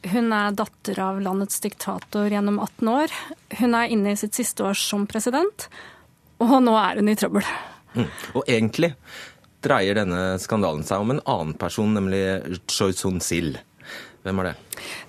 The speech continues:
Speaker 1: Det er en seksti år gammel forretningskvinne. Um, hennes far, igjen, <laughs> var veldig berømt. Han var en litt sånn mystisk og omstridt sektleder. Og det som er på det rene, er at det var veldig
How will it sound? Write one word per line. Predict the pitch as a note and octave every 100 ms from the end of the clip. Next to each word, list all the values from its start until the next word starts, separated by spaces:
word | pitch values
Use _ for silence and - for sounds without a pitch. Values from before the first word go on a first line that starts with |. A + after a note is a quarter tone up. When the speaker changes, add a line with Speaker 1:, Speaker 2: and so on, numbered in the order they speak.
| -
Speaker 1:
Det | A#3+
er | A3 G3+
en | G#3+
seksti | G#3 - -
år | F#3+
gammel | G3+ G3 G#3
forretningskvinne. | G#3 F#3+ - F#3+ - - G3 B3 D4+ C4 B3+
Um, | G#3+ G#3+ G#3 G#3 G#3 G3+ G3+ - -
hennes | B3+ A#3 A#3 - -
far, | - C4 D#4+
igjen, | B3+ A#3 C#4 E4 D4+ C4+
<laughs> | A#3+ A#3+ G#3
var | G3+ G#3
veldig | G#3 G3+
berømt. | G#3 G#3 B3+ B3 -
Han | A3+ G#3
var | G3
en | G3+ G3+
litt | G#3 G#3+
sånn | G3+
mystisk | G3 - G#3+ G#3 -
og | G#3
omstridt | G3 - G#3 G3 _ G3+
sektleder. | - G3+ - - G3 A3 - - - - - - - - _
Og | B3
det | A3+ A3
som | - A#3
er |
på | G#3
det | A#3+ B3
rene, | A3 G#3+
er | A#3
at | A3
det | G#3+
var | G#3
veldig | G#3